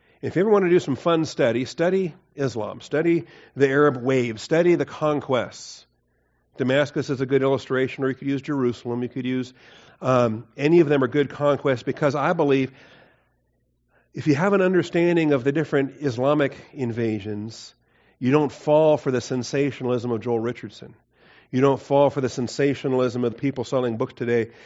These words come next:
trying to convince you that Antichrist is Muslim, or trying to convince you that there's a fifth empire after Rome.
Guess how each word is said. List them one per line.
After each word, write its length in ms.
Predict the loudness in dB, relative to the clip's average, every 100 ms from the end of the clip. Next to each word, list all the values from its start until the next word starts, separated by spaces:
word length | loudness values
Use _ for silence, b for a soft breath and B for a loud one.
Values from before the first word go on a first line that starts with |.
| B
trying 180 | 0 2
to 60 | 2
convince 420 | 0 0 -2 -2
you 60 |
that 100 | -4
Antichrist 640 | -2 -2 -2 -2 -4 -4 -6
is 100 | -6
Muslim, 400 | -4 -4 -6 -10 _ _ _ _ b b b b b b _ _ _ _ _ _ _ _ _ _
or 80 | -8
trying 320 | 0 2 4
to 60 | 2
convince 500 | 0 -2 0 -2 0
you 140 | -2
that 100 | -2
there's 180 | -4 -6
a 60 | -6
fifth 300 | 0 0 2
empire 560 | -4 -4 -4 -4 -2
after 280 | -4 -6 -8
Rome. 440 | -6 -4 -6 -12